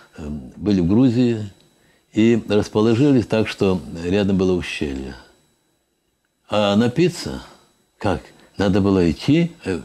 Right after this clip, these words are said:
обоходить ущелье два километра, вот, потом сюда два километра, потом восемь километров. На-, выпить чашку чая, этой самой воды или, или чего. И была проложена труба над ущельем,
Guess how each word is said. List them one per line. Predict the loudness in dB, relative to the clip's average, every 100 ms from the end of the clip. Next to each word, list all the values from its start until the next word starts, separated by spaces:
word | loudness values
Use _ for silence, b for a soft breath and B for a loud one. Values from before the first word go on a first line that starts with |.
| -6
обоходить | -2 -2 0 4 4 2 0
ущелье | -2 -2 -2 0 0
два | 0 -2 -2
километра, | -4 -2 -2 -4 -6 -6 -8 -14 B B B B -4
вот, | -4 -2
потом | -2 0 -2
сюда | 0 0 0 2
два | 2 2 0
километра, | 2 2 4 4 2 -2
потом | 0 0 0
восемь | 0 0 -2
километров. | -2 -2 -2 -6 -10 -12 _
На-, | -4
выпить | -2 -2 -2 -2 -2
чашку | -2 -2 -2 0 0
чая, | -2 0 0
этой | -2 -4
самой | -4 -2 0
воды | 0 2 2
или, | 0 -4 -8 B B -8
или | -4 -4
чего. | -2 -6 -6 B B B B B 0
И |
была | 2 4
проложена | 2 2 4 4 2
труба | 2 2 2 0 -4 -12 _ _ _ _ _ -2
над | 0 2 0
ущельем, | -4 -4 -2 0 -2 -6